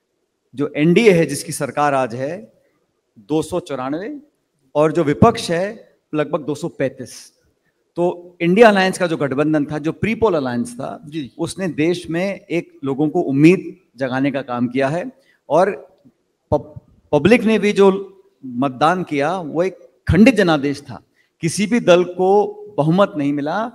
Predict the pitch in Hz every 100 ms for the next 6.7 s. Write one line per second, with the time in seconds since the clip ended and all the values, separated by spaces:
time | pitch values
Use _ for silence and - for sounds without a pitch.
0 | _ _ 147 175 123 156 190 165 196 151
1 | 139 143 139 165 185 147 143 175 175 143
2 | 160 139 123 123 117 - 160 - 131 131
3 | 151 123 113 117 113 123 139 104 - _
4 | _ _ - 131 147 143 135 151 190 180
5 | 185 185 202 202 _ _ _ _ 143 147
6 | 175 185 180 156 151 - 196